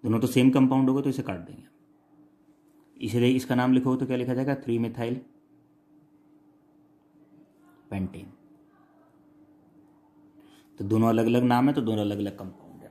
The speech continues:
<clears throat> तो एक isomer ये बन गया हमारे पास, एक ये बन गया, एक ये बन गया, तीन बन गए। और देखते हैं, अभी हमने एक carbon हटाया था, एक carbon और हटा लेते हैं,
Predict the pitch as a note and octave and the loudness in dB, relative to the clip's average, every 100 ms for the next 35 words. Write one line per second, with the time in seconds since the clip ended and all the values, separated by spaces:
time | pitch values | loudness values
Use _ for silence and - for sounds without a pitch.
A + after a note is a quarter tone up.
0 | _ _ - - A#2+ G#2+ F#2+ - - - | _ _ 0 0 4 6 6 2 -8 -20
1 | _ _ _ _ _ A2+ A2 A#2 G#2+ A#2+ | _ _ _ _ _ -2 0 0 0 0
2 | A#2 A2+ A2+ A#2+ B2+ B2 - D3+ - - | 2 0 0 -2 -2 -4 -6 -8 -10 -8
3 | G#2 G#2+ G#2 G#2+ G#2+ A#2+ - - G2+ F#2+ | -6 -4 -4 -2 -2 -4 -6 -8 -10 -10
4 | F#2+ - F#2+ G#2+ A2 A2 A2 C3+ - - | -14 -14 -8 -2 -2 0 -2 -6 -8 -20
5 | - - A2 G2+ F2 - - - G#2+ A2+ | -20 -4 -2 0 -4 -10 -14 -4 2 4
6 | B2 A#2+ A#2 A2+ A#2+ A#2 A#2+ B2 C#3+ - | 4 2 0 0 0 0 -2 -4 -8 -14
7 | _ _ _ _ - B2 - A2 G#2+ G#2+ | _ _ _ _ -4 -4 0 0 2 0
8 | F#2+ F#2+ E2+ E2 - - | -2 -6 -10 -12 -16 -20